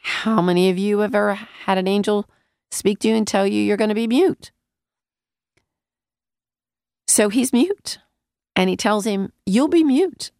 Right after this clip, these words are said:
until this is all fulfilled, until that, till the day that the baby is born." Okay,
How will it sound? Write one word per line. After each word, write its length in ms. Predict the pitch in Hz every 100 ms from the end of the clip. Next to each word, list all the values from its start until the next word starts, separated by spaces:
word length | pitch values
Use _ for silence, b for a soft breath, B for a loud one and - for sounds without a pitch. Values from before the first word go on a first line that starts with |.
| -
until 520 | 175 - 190 175 175
this 260 | 165 180 -
is 100 | 170
all 160 | 151
fulfilled, 520 | 151 147 147 - - -
until 340 | 160 - 170
that, 200 | 156 160 - _ _ _ -
till 260 | - 233
the 100 | 196
day 200 | 190 170
that 200 | 156 147
the 120 | -
baby 300 | 147 - -
is 140 | - -
born." 260 | - - - _ _ _ _ _ _ _ _ _ _ _ _ _ _ _ _ _ _ _ _ _ _ _ _ -
Okay, 360 | 196 185 160